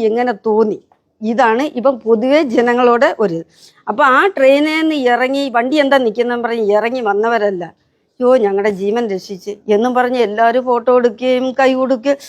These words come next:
അവർക്ക് ഇതുപോലെ ഒരു സന്തോഷമില്ല. അപ്പം ഞാൻ പ-, അന്നേരം അത് കഴിഞ്ഞോണ്ട് റെയിൽവേ ഉദ്യോഗസ്ഥർ ഇങ്ങോട്ട് വന്ന്, "സൈനബ ഇത് എങ്ങനെ കണ്ടുപിടിച്ചു?" ഞാൻ പറഞ്ഞു, "സാറേ, ഞാനിങ്ങനെ ഒരു സംശയമുള്ളത് ഞാനിങ്ങനെ നോക്കുമായിരുന്നു, അങ്ങനെ ഇത് എൻ്റെ കണ്ണിൽ പെട്ട്." അങ്ങനെ അഭിനന്ദനങ്ങളായി ഇതായി സന്തോഷം.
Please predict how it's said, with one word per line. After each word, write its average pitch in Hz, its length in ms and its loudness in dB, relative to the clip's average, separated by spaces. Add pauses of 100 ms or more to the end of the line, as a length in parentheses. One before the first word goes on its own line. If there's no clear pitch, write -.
(120)
അവർക്ക് 240 260 0
ഇതുപോലെ 302 380 2
ഒരു 262 140 0
സന്തോഷമില്ല. 220 640 -2 (540)
അപ്പം 233 140 -4
ഞാൻ 220 200 4
പ-, 233 140 2
അന്നേരം 262 300 2 (300)
അത് 226 200 2
കഴിഞ്ഞോണ്ട് 233 520 2
റെയിൽവേ 208 260 2
ഉദ്യോഗസ്ഥർ 214 460 0
ഇങ്ങോട്ട് 190 280 -4
വന്ന്, 165 220 -10 (400)
"സൈനബ 226 340 -2
ഇത് 247 160 -2
എങ്ങനെ 214 260 -2
കണ്ടുപിടിച്ചു?" 208 600 -12
ഞാൻ 170 160 -14
പറഞ്ഞു, 240 220 -10
"സാറേ, 226 220 -2
ഞാനിങ്ങനെ 240 520 -2 (360)
ഒരു 285 160 0
സംശയമുള്ളത് 269 640 2
ഞാനിങ്ങനെ 240 380 -2
നോക്കുമായിരുന്നു, 202 520 2
അങ്ങനെ 208 200 2
ഇത് 208 120 0
എൻ്റെ 202 160 -2
കണ്ണിൽ 196 340 -2
പെട്ട്." 175 240 -8 (480)
അങ്ങനെ 190 280 0
അഭിനന്ദനങ്ങളായി 208 1080 2
ഇതായി 214 380 2 (100)
സന്തോഷം. 220 580 -2